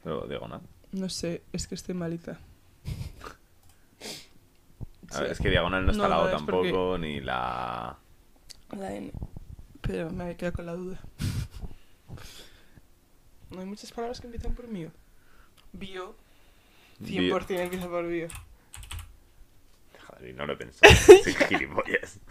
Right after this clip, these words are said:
Speaker 1: Bio.
Speaker 2: Bióloga.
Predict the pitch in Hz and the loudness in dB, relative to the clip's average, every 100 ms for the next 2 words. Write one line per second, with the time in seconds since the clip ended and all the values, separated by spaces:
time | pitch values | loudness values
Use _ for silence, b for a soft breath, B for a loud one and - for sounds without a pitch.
0 | B B B B B - 92 85 95 92 | B B B B B -12 -10 -4 0 2
1 | 90 90 87 87 87 87 85 175 175 180 | 2 0 0 0 -2 -4 -6 -6 -4 -4
2 | 160 - | -6 -8